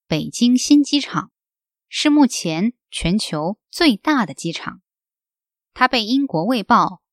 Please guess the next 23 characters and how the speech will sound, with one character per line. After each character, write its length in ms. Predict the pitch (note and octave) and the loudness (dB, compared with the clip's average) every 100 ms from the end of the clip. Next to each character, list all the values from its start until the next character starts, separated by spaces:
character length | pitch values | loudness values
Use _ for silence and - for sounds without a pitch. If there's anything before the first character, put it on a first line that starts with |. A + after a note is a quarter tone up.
| _ | _
评 260 | - E3+ F#3 | -10 -6 -2
为 340 | E3 D#3 F3 _ _ | -2 -4 -8 _ _
新 420 | - - D4+ D4+ | -8 0 2 2
世 240 | - C4+ F#3+ | 2 0 0
界 320 | G#3 E3 E3+ | -2 -4 -4
七 300 | - - C#4 | -8 -4 0
大 240 | C4 F3 | 0 0
奇 360 | D3+ - - F3+ | -4 -10 -8 -8
迹 240 | - A3 | -4 -4
之 160 | - C#4+ | -2 -4
首， 640 | - - D#3 - E3 - _ _ _ _ _ _ _ _ - | -4 -4 -6 -8 -12 -14 _ _ _ _ _ _ _ _ -4
也 120 | F#3 | 0
被 140 | F#3 | 0
称 240 | - A3+ G#3+ | 0 -2 0
为 320 | E3 F3+ - _ | 0 0 -4 _
设 260 | - - A#3+ | -6 2 2
计 160 | G3 | 2
师 400 | F3 - A#3 A#3 _ _ - | -4 -2 -2 -2 _ _ -2
扎 240 | C4 C4 | 2 2
哈· 300 | B3+ C4+ C4 - _ - | 2 2 2 -2 _ -10
哈 260 | - C#4+ | 0 0
迪 180 | C4+ F#3 | 2 -4
德 360 | F3 D#3 F#3+ | -2 -2 -2